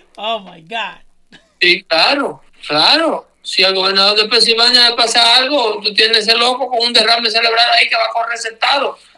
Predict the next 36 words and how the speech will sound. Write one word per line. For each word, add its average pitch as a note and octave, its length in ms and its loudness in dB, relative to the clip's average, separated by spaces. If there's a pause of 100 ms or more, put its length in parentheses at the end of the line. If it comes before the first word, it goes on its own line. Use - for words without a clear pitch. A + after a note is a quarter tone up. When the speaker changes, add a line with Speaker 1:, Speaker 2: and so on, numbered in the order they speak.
(320)
Speaker 2:
en G#3 180 2
esa, G#3+ 320 2
en G3+ 140 2
manos D4 320 2
de C#4 80 4
esa B3+ 240 0
gente C4 360 2
que G3+ 100 0
está G3 260 0
médica F#3+ 520 0 (180)
en A3+ 280 2
ciudades F3+ 440 2
liberales D#3+ 480 2
y - 40 2
estados C#3+ 300 -2
liberales. C#3+ 340 -8
Speaker 1:
Ay, F3+ 340 -8
Pensilvania. C#3 960 -12
<laughs> - 40 -18 (360)
Speaker 2:
Eh, G3 380 4
esperamos A#3 540 0
que A3+ 60 0
el G3+ 60 -6
próximo A3+ 400 0
jueves, G3+ 560 2
eh, F#3 300 2
podamos F#3 360 -2
hacer F#3+ 200 -2
un F#3 140 -4
show F3+ 200 0
más G#3 220 0
elaborado G#3+ 600 2 (200)
y D#3+ 300 -6
con D3 260 -6
más D#3 160 -6
tiempo. G3 440 -2